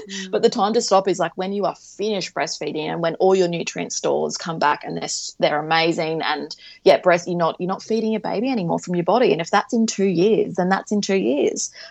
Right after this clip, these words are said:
Speaker 2: And it's completely fine to be supplementing on top of, you know, a good balanced diet. Um, and that's what a lot of women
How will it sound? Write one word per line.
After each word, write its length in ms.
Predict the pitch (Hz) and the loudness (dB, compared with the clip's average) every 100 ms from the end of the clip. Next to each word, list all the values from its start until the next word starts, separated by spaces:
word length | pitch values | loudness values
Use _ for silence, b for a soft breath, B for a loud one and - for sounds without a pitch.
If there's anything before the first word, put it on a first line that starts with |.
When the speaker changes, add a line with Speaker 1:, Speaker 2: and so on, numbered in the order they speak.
| B | B
Speaker 2:
And 120 | 190 | -2
it's 80 | - | 0
completely 500 | 202 - 202 - 208 | -2 4 4 6 4
fine 380 | 196 190 208 170 | 4 2 2 0
to 60 | |
be 100 | 185 | -2
supplementing 720 | 175 170 185 202 175 170 156 | 0 0 -2 -4 -4 -4 -2
on 140 | 156 175 | -2 -2
top 280 | - 180 - | 2 0 4
of, 280 | 165 160 - - | 4 2 -2 -6
you 80 | 175 | -2
know, 260 | 156 156 - | 2 2 2
a 80 | |
good 300 | 160 170 151 - | 0 0 -2 0
balanced 380 | 165 160 151 - | 4 4 2 0
diet. 440 | 147 143 73 - - B B B | 2 2 0 -4 -10 B B B
Um, 300 | 165 160 156 | 2 4 2
and 100 | 151 | 2
that's 200 | 180 170 | 2 2
what 100 | 185 | 2
a 40 | 185 | 2
lot 120 | 175 | 4
of 60 | 165 | 2
women 440 | 160 160 160 160 | 0 -2 -4 -8